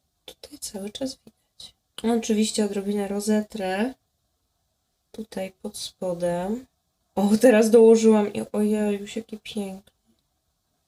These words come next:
No patrzcie. O ja.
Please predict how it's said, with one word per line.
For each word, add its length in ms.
No 160
patrzcie. 540
O 260
ja. 320